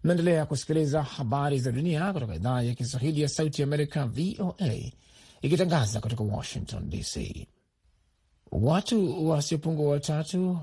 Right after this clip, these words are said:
waliuawa siku ya Jumapili kwa kupigwa risasi huko Austin, Texas, katika jengo la makazi ya watu, mamlaka zilieleza.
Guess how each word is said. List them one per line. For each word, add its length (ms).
waliuawa 420
siku 180
ya 60
Jumapili 560
kwa 100
kupigwa 340
risasi 460
huko 200
Austin, 380
Texas, 500
katika 260
jengo 360
la 100
makazi 480
ya 120
watu, 400
mamlaka 720
zilieleza. 840